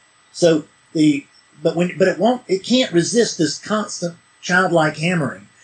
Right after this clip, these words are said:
"Do you see this?" Because if you watch, if you look at that book or you look at my sessions, because, 'cause my, when I wrote that book, that was everything I had. Now,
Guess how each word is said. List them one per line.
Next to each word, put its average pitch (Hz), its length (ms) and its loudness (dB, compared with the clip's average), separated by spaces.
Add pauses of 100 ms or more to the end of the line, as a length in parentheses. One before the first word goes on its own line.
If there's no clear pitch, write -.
"Do 151 80 -4
you 151 100 4
see 214 260 0
this?" 185 340 4
Because 170 600 -2
if - 140 -2
you 196 140 2
watch, 226 380 0
if 190 120 -10
you 185 140 -4
look 247 140 2
at 190 80 2
that 143 200 0
book 208 280 4
or 143 80 -2
you 139 100 -2
look 170 160 0
at - 80 -6
my 123 120 -6
sessions, 135 800 -4 (400)
because, 147 340 -4
'cause 135 220 0
my, 135 320 2
when 139 100 -2
I 139 60 2
wrote 220 220 4
that 143 180 -6
book, 139 160 0
that 139 160 -6
was 135 100 -8
everything 127 400 -2
I 107 120 -6
had. 113 400 -2
Now, 131 480 -2